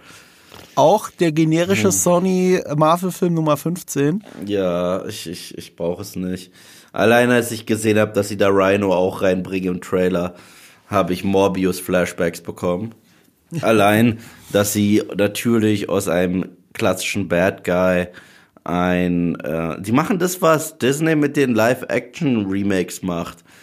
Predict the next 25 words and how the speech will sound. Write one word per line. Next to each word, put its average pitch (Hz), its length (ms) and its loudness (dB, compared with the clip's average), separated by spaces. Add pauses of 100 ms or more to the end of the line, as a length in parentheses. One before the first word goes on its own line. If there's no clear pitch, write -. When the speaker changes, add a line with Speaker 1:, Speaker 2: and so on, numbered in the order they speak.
Speaker 1:
Hm. 151 320 -6
Speaker 2:
Und 104 160 -2
zwar 113 260 2
alle 127 180 2
Bad 110 440 -2
Guys 139 300 2
der 107 200 2
alten 127 340 0
Klassiker 147 800 0
von 120 240 -4
Disney, 143 560 0
sei 101 220 0
es 107 160 -4
Cruella 127 600 2
oder 107 160 2
sonst 101 420 -6
wer, 143 240 0 (480)
Maleficent 135 640 0
sind 117 140 -8
eigentlich 120 280 0
missverstandene 113 1000 0
Opfer 101 800 0
und 98 420 -2
lieb. 92 400 -6 (760)
Und 110 500 0